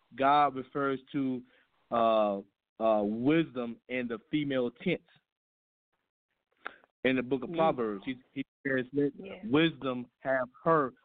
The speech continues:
Speaker 1: or no, he says, "Let patience have her perfect works." And then he talks about how,
Speaker 2: Yes.
Speaker 1: uh, the female
Speaker 2: Yes.
Speaker 1: tense, uh, wisdom in the female tense. And I believe that to be so true because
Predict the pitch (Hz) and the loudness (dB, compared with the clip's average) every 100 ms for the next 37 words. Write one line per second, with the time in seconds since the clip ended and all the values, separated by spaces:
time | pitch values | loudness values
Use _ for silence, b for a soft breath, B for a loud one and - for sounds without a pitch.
0 | - 135 139 147 151 147 143 139 - 170 | 0 0 2 0 0 -4 -2 -4 -2 -2
1 | 175 135 104 _ b b 135 127 - 170 | -2 -6 -8 _ b b 2 2 0 0
2 | 165 131 - 135 117 110 113 113 _ b | 0 -2 -10 -12 -12 -12 -10 -10 _ b
3 | b - 131 147 147 156 151 139 139 131 | b -10 -6 -6 -4 -4 -4 -2 0 0
4 | 135 131 120 - - - - 110 107 101 | 2 0 0 -6 -20 -12 0 2 4 2
5 | 113 - 151 151 135 127 - 135 127 - | -2 0 2 2 2 -4 -6 -6 -6 -10
6 | _ 117 113 110 - - - - 165 139 | _ -2 0 0 -4 -12 -10 -2 0 2
7 | 131 120 113 - 180 165 131 120 - 113 | 0 2 -2 0 2 4 2 0 -6 -8
8 | - _ b b - 156 180 170 165 156 | -10 _ b b 0 2 4 2 0 0
9 | 147 139 143 127 127 123 165 160 139 147 | -4 -6 -6 -4 -6 -4 -2 -2 -2 -2
10 | 131 123 | -2 -2